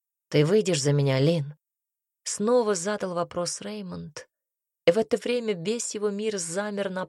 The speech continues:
паузе в ожидании ее ответа. "Да", шумно сглотнув, проговорила Лин, и спустя секунду на дороге появилось несколько десятков патрульных машин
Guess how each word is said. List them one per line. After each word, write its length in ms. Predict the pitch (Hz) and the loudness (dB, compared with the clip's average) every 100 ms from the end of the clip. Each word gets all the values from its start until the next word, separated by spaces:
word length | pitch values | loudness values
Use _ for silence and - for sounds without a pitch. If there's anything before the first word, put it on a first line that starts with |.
| _ | _
паузе 420 | 208 196 175 165 | -6 -4 -4 -6
в 60 | 165 | -4
ожидании 480 | 156 165 175 170 160 | -4 -4 -4 -6 -4
ее 140 | 160 | -6
ответа. 540 | 165 165 165 170 - - _ _ _ _ _ _ _ _ _ | -6 -10 -12 -12 -18 -18 _ _ _ _ _ _ _ _ _
"Да", 440 | 180 175 208 170 143 - _ _ _ _ _ | -4 4 4 4 -4 -10 _ _ _ _ _
шумно 440 | - - 185 175 | -2 0 0 0
сглотнув, 600 | 160 160 175 - 190 190 | -2 0 -2 -2 -8 -8
проговорила 680 | - 156 165 175 196 240 190 | -6 -4 -2 -4 -4 -6 -6
Лин, 400 | 165 160 156 151 | -8 -8 -10 -8
и 100 | 165 | -8
спустя 420 | - - - - | -8 -8 -8 -6
секунду 560 | - 214 - 233 220 190 | -4 -6 -6 -8 -4 -4
на 100 | 180 | -2
дороге 380 | 180 202 185 170 | -2 -2 -4 -6
появилось 640 | - 190 190 214 196 - | -4 -4 -2 -2 -2 -4
несколько 540 | 196 233 226 - - 202 | -2 0 0 -2 -2 -2
десятков 640 | 185 - 233 220 - - | -2 -2 -2 -2 -4 -4
патрульных 580 | 185 175 208 202 185 - | -2 0 0 0 -2 -2
машин 460 | 175 - - 233 | -4 0 0 0